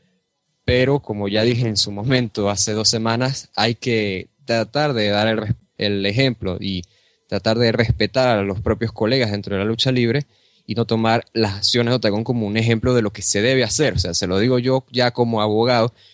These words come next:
si ustedes tienen un problema legal, resuélvanlo por la vía legal, porque si complican eso, o sea, ustedes se van a meter en más problemas y quieren evitar eso. O sea, <laughs> es el consejo que les doy, eviten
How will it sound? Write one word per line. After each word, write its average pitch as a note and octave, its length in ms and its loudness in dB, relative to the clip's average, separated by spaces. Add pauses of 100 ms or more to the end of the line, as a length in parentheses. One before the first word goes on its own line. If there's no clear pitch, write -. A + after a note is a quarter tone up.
si - 100 -8
ustedes A#2+ 260 0
tienen B2+ 200 2
un B2+ 160 0
problema B2+ 440 2
legal, A#2 480 2 (200)
resuélvanlo A#2 640 2
por G#2+ 180 -2
la G#2+ 100 0
vía A#2+ 200 2
legal, A#2+ 400 2 (220)
porque F#2+ 240 -4
si - 140 -4
complican C3 580 -2
eso, C#3 260 2
o C#3 40 -4
sea, A2 280 0
ustedes B2+ 440 0 (120)
se - 240 -2
van B2 140 2
a C3+ 60 2
meter B2+ 320 0
en A2 120 -2
más B2 180 0
problemas C3 480 0 (400)
y - 60 -10
quieren C3+ 320 0
evitar A2+ 340 0
eso. B2 240 0
O - 40 -8
sea, F#2 200 -6
<laughs> - 0 -
es A2+ 340 -2
el A#2+ 140 0
consejo B2+ 420 2
que B2 100 -2
les A#2+ 140 2
doy, G#2 360 0 (100)
eviten A2 580 0